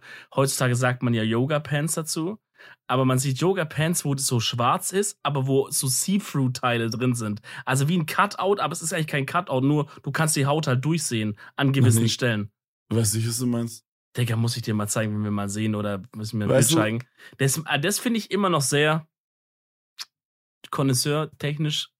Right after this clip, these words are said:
Speaker 1: gebe ich da immer einen kleinen Hut ab.
Speaker 2: Ich war, <laughs> weißt du, was auch ein richtiger Master-Trick war? Ke-, kennst du diese Yoga-Pants, die hinten wie so eine Art Tanga haben, aber außen?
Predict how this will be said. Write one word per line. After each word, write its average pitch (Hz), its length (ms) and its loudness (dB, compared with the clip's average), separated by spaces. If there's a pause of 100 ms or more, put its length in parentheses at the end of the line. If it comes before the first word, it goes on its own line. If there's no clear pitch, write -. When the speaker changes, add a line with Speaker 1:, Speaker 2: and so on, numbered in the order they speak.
Speaker 1:
gebe 135 160 -2
ich 147 60 -6
da 135 120 -2
immer 135 160 0
einen 127 100 -2
kleinen 127 420 0 (280)
Hut 151 140 -4
ab. 98 220 -10 (600)
Speaker 2:
Ich 139 160 4
war, 147 160 4 (400)
<laughs> - 380 -6
weißt 147 260 2
du, 147 60 2
was 120 160 0
auch 151 120 0
ein 147 80 -2
richtiger 139 640 0 (260)
Master-Trick 143 960 0
war? 165 280 -4 (320)
Ke-, - 320 -6
kennst 147 260 0
du 135 40 -4
diese 127 240 2
Yoga-Pants, 151 880 -2
die 139 120 2
hinten 147 420 0
wie 143 120 -4
so 147 140 -4
eine 135 100 -4
Art 127 280 -6
Tanga 147 440 -2
haben, 170 240 -4
aber 123 300 -6
außen? 151 540 0